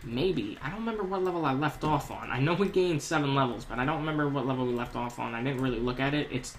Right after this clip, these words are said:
level thirty-six or thirty-eight, something like that. Uh, so there's still quite a few levels for me to go, but, I mean, we might fucking reach level fifty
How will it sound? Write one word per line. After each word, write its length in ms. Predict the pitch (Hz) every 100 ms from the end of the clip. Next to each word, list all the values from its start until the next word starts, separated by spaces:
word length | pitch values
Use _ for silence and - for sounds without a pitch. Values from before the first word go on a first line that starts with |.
| 113
level 220 | 151 165
thirty-six 680 | - 190 151 - 180 170 -
or 60 |
thirty-eight, 600 | 120 156 143 104 135 139 - - - - - - -
something 220 | - 117
like 120 | 117
that. 240 | 107 110 - - - - - -
Uh, 200 | 117 107
so 160 | - 135
there's 180 | 127
still 200 | - 214
quite 280 | 208 - 233
a 40 | 226
few 200 | - 214
levels 240 | 202 -
for 80 | 175
me 140 | 170
to 60 | 135
go, 600 | 123 143 214 139 113 113 127 143 135 -
but, 380 | 208 220 147 107 - - - - - - - - - - -
I 60 | 120
mean, 240 | 104 98 135
we 60 | 220
might 280 | 226 143
fucking 340 | - 151 135 120
reach 200 | 127 -
level 160 | 117
fifty 540 | - - 180 180 -